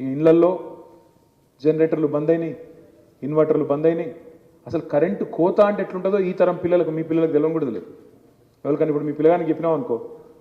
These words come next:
"అరే మేము పది పదిహేను ఏళ్ళ కిందట కరెంటు పోతుండేరా" అంటే అదేంది పోవుడేంది,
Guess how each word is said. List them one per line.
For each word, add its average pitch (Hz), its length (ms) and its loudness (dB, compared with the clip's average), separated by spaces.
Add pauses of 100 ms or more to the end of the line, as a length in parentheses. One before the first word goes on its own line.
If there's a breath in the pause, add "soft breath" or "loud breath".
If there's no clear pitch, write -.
"అరే 147 160 4
మేము 151 420 -2 (440 loud breath)
పది 147 140 4
పదిహేను 151 260 4
ఏళ్ళ 165 140 0
కిందట 160 240 -2
కరెంటు 151 320 0
పోతుండేరా" 151 400 2
అంటే 139 160 -6
అదేంది 143 360 -2
పోవుడేంది, 165 580 -2